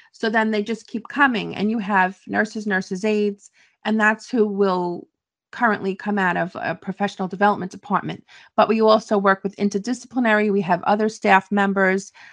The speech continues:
ancillary staff that get trained. So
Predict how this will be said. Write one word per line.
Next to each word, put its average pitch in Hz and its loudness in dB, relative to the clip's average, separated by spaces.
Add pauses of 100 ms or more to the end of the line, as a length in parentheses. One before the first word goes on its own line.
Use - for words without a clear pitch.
(200)
ancillary 196 2
staff 180 0
that 185 -10
get 175 -10
trained. 180 -6 (320)
So 196 0